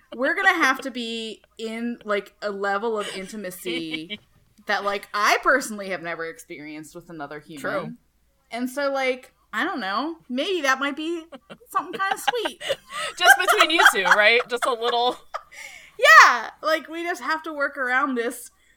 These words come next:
Speaker 1: funny little mechanic way of <laughs> the way his body works. Um,
Speaker 2: No, yeah, I mean
Speaker 1: boy, that's a hard one, but I definitely think I'm gonna go with, with my man,
Speaker 2: I
Speaker 1: Simon.
Speaker 2: mean, I don't blame you. I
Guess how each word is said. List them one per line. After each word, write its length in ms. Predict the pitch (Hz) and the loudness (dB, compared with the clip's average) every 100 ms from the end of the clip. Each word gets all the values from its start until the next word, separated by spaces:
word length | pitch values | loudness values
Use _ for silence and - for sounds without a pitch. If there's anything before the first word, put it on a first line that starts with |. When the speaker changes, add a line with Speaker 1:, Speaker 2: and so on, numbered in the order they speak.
| _ | _
Speaker 1:
funny 440 | - - 196 220 247 | -18 -6 -6 -4 -2
little 260 | 262 269 | 0 0
mechanic 600 | 269 294 320 311 247 - | -2 -8 -6 -4 -6 -8
way 340 | 220 202 220 202 | -6 -4 -4 -6
of 120 | 185 | -8
<laughs> 280 | 294 - 269 | -10 -10 -10
the 140 | 240 | -6
way 140 | 226 247 | -2 -2
his 180 | 320 277 | -2 -4
body 320 | - 330 285 | -4 -2 -4
works. 460 | 185 180 185 - - 571 571 - - _ _ - | -2 -2 -2 -8 -12 -8 -8 -10 -16 _ _ -10
Um, 500 | 202 202 202 202 190 - - | -6 -4 -6 -8 -14 -16 -10
Speaker 2:
No, 180 | 240 311 | 2 4
yeah, 140 | 269 - | 4 2
I 200 | 214 269 | -2 -4
mean 260 | 262 262 208 | -10 -6 -2
Speaker 1:
boy, 400 | 202 180 165 - - | 0 0 -2 -6 -6
that's 240 | 226 247 269 | 0 0 2
a 80 | 254 | -2
hard 320 | 226 214 180 | 0 0 0
one, 260 | 165 160 | -6 -8
but 180 | 165 185 | -6 -4
I 180 | 185 202 | -2 -4
definitely 560 | 196 196 202 170 165 165 | -4 -4 -6 -14 -14 -14
think 220 | 160 139 | -16 -14
I'm 80 | 143 | -14
gonna 160 | 123 127 | -12 -12
go 220 | 110 98 | -12 -12
with, 320 | 160 - _ _ _ _ | -16 -18 _ _ _ _
with 160 | 160 156 | -20 -18
my 140 | 160 | -16
man, 180 | - - | -16 -12
Speaker 2:
I 160 | 208 196 | -10 -10
Speaker 1:
Simon. 140 | 190 175 | -10 -12
Speaker 2:
mean, 100 | 170 160 | -12 -8
I 80 | |
don't 160 | 156 147 | -8 -10
blame 240 | 131 135 | -16 -18
you. 120 | 139 139 | -18 -18
I 480 | 143 - 208 190 | -12 -4 0 -2